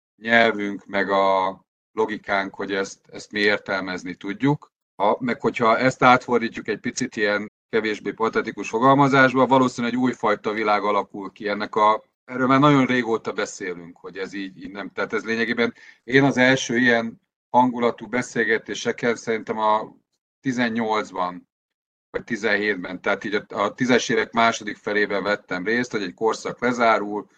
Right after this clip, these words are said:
új korszak indul, átalakulnak az ügyek,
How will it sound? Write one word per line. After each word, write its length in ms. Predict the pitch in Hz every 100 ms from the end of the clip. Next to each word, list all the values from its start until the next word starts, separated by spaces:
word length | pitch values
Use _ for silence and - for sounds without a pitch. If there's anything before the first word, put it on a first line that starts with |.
| _
új 220 | - 107
korszak 460 | 95 107 95 95 -
indul, 420 | 120 113 107 107
átalakulnak 840 | 107 110 110 104 98 - 95 90 -
az 120 | 87
ügyek, 480 | - 123 117 110